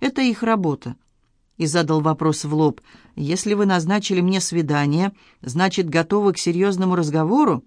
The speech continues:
«Готов», кивнул пан, «но вначале несколько к вам вопросов». «Милости прошу». «В названии вашей организации первым словом значится «террор». Террор против кого?»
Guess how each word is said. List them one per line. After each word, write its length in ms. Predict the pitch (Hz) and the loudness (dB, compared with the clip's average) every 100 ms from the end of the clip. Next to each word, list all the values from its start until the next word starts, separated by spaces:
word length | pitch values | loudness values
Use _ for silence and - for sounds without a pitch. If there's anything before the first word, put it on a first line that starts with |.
| _ _ _ _ - | _ _ _ _ -8
«Готов», 480 | 127 156 156 151 - | -4 0 2 2 2
кивнул 400 | 147 143 143 135 | -4 -2 -2 -2
пан, 340 | 143 135 131 127 - - | -2 0 0 -4 -18 -14
«но 240 | - 208 240 | -2 2 2
вначале 680 | 196 170 - 208 208 185 - - _ | 2 2 2 2 4 2 0 -14 _
несколько 520 | 151 165 175 170 160 | -2 0 0 -2 -4
к 60 | 156 | 0
вам 220 | 156 165 | 2 4
вопросов». 680 | 156 - 151 143 - 139 - _ _ _ - | 2 2 0 0 -2 -6 -8 _ _ _ -18
«Милости 480 | 113 113 139 - 208 | -10 -6 -6 -2 -2
прошу». 560 | 247 269 294 226 226 220 _ _ _ _ _ _ _ _ _ | 2 0 2 0 0 -2 _ _ _ _ _ _ _ _ _
«В 140 | 135 | 2
названии 560 | 170 202 208 320 311 277 | 4 4 4 4 6 6
вашей 320 | 277 269 247 | 4 4 2
организации 720 | 240 233 233 226 262 - 220 | 4 4 4 4 0 2 0
первым 400 | 214 233 220 220 | 2 2 2 2
словом 380 | 214 254 214 196 | 2 0 2 0
значится 520 | 175 226 226 226 226 | 2 2 0 0 -2
«террор». 500 | 226 233 226 156 131 _ _ _ _ _ - | 2 2 4 2 0 _ _ _ _ _ 0
Террор 500 | 208 214 240 220 - - | 4 6 6 4 0 -4
против 400 | 202 214 233 - | 0 0 0 0
кого?» 420 | 240 220 160 | 0 2 0